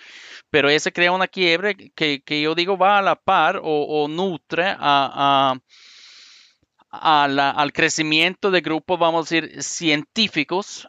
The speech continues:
eh, de las ciencias sociales, eh, que, que, que ven que,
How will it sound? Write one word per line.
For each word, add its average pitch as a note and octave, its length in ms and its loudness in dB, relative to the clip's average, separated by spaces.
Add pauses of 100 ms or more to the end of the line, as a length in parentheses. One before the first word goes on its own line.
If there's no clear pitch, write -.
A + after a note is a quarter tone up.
eh, C#3 500 0
de D3 120 -2
las C#3+ 160 2
ciencias D3+ 400 -2
sociales, D#3+ 840 -2
eh, C3+ 600 0
que, C#3 640 0
que, B2 920 -2
que C3 240 -2
ven D3+ 440 0
que, B2 480 -2